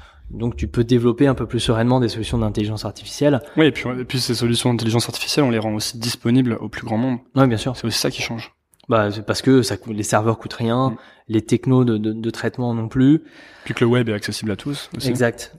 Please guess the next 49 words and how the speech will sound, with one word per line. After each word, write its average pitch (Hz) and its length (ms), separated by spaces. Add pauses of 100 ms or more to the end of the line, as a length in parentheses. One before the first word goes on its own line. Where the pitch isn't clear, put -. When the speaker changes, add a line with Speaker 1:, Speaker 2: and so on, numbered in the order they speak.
(160)
Speaker 1:
Et 120 120
donc, 147 280
euh, 117 220
mais 123 80
bon, 135 180
je 139 80
pense 156 140
pas 214 80
que - 80
ça 185 40
va 143 80
remplacer, 139 420
euh, 113 460 (260)
ça 131 120
va 117 100
remplacer 131 340
le 127 140
job 120 400 (120)
de, 104 720
de - 280
plein 120 140
de 123 60
personnes. 139 480
Ce - 80
que 123 60
ça 117 120
va 107 120
faire, 151 200
c'est - 140
que - 60
ça 110 80
va 104 240
aider, 139 460 (680)
dans 117 100
notre 113 180
industrie, 131 500 (880)
ça 117 140
va 104 180
aider 139 280
les 117 200
avocats, 139 720
les 113 80
professionnels 113 580
du 110 80
droit, 117 340 (840)
à 110 180
être - 300
plus - 120
productifs. 131 600